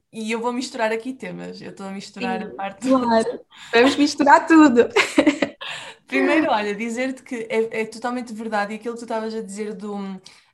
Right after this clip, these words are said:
Speaker 1: as pessoas definem-te também pelo teu corpo, não é? E não só, nós muitas vezes também, nós não somos a nossa essência, nós não estamos a, a viver de acordo com a nossa essência, porque desde pequenos que as pessoas dizem, "Olha, tu és assim,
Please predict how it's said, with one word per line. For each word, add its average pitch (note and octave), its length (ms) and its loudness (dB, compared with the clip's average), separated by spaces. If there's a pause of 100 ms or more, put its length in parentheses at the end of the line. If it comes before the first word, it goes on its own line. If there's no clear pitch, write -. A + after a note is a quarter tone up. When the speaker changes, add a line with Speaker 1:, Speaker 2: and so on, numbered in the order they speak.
Speaker 1:
as G#3 120 -8
pessoas A3+ 400 -2
definem-te G#3+ 540 -8
também G#3+ 240 -6
pelo G3+ 320 -10
teu G3+ 160 -8
corpo, G#3 420 -12
não G#3+ 140 -6
é? A#3+ 180 -8 (260)
E A3+ 120 -6
não B3 180 -2
só, G#3+ 440 -6
nós G#3 340 -4
muitas A3 340 -2
vezes G#3+ 320 -8
também, G#3 300 -8
nós G#3 240 -8
não G#3+ 100 -8
somos A3 320 -8
a G#3 60 -8
nossa G3+ 260 -10
essência, A3+ 520 -12
nós G#3 180 -8
não G#3 100 -10
estamos G#3 360 -10
a, G3+ 160 -12 (140)
a G3 40 -10
viver G#3 380 -10
de G3+ 120 -10
acordo A#3 320 -8
com A3 100 -14
a G#3 60 -10
nossa G3 240 -12
essência, A3 440 -12
porque A3+ 280 -18
desde A3+ 320 -12
pequenos C4 720 -12 (300)
que A#3 80 -10
as A#3 60 -6
pessoas A#3+ 260 -12
dizem, A#3+ 220 -8
"Olha, G#3+ 180 -6
tu B3 140 -10
és B3 180 -4
assim, A#3 480 -10